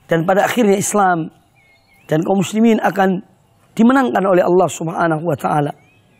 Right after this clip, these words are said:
Selama kaum muslimin mereka membela agama Allah, berpegang kepada agama Allah, maka Allah akan membela mereka. "In tansurullaha yansurkum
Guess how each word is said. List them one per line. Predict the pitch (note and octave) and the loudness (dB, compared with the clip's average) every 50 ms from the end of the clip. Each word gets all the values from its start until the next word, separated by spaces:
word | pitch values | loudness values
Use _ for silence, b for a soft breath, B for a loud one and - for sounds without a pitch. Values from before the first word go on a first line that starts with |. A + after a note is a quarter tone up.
| _ _ _ | _ _ _
Selama | _ - - F3+ F#3 F3+ F3+ E3+ | _ -6 -2 0 0 0 0 -2
kaum | - E3+ E3+ | -2 -2 -2
muslimin | E3 C3+ - - F3 F3 F3+ F3+ E3+ E3 D#3+ - - _ _ _ _ _ _ _ _ _ _ - | -2 -4 -4 -2 0 2 4 4 4 2 0 -4 -12 _ _ _ _ _ _ _ _ _ _ -4
mereka | E3+ F3 F3+ | -2 0 0
membela | E3+ E3+ E3+ E3+ E3 F#3 G3+ G3 F#3+ F3 | 0 0 0 0 2 2 2 2 2 0
agama | D3 E3 D#3+ F3+ F#3+ | 0 -2 -2 0 0
Allah, | E3+ E3+ F3+ F#3+ F#3+ F3+ - - _ _ _ _ _ _ _ _ _ _ _ _ _ b b b b b b b - | 2 2 2 2 2 0 -2 -6 _ _ _ _ _ _ _ _ _ _ _ _ _ b b b b b b b -6
berpegang | E3 D3+ F#3+ F3+ D#3 G3+ G3+ G3+ | -4 -2 0 0 0 0 0 0
kepada | G3 F#3 F3+ G3 | 0 0 0 2
agama | G3 F3+ F#3 F#3+ F#3+ G3 | 2 2 2 2 2 2
Allah, | G3 F#3+ G3+ G#3 G#3 - - - - - _ _ _ _ _ _ _ - - _ _ _ _ _ - - | 2 2 2 2 2 0 -2 -6 -12 -20 _ _ _ _ _ _ _ -20 -20 _ _ _ _ _ -10 -8
maka | D#3+ C3 E3+ F#3+ | -4 -2 0 2
Allah | F#3 F3+ F3 F3+ | 2 2 2 2
akan | E3+ E3 E3 E3 | 0 0 0 0
membela | D#3+ F3+ F3+ F3 E3 D#3+ | 2 2 2 2 2 2
mereka. | D#3 D#3 E3 C#3+ - - - - - _ _ _ _ _ _ _ _ _ _ _ _ _ _ _ - D#3 | 2 0 0 -2 -4 -8 -16 -18 -18 _ _ _ _ _ _ _ _ _ _ _ _ _ _ _ -6 -4
"In | D#3 | -2
tansurullaha | D#3+ F#3 F#3+ E3+ - - G3 E3+ E3+ E3+ F3 F3+ D#3+ D#3+ E3 | 0 0 0 0 0 -2 -2 0 2 2 2 2 2 2 0
yansurkum | E3 D3+ - - C4 B3+ - - G3 E3 | 0 0 0 0 0 0 0 0 -2 -4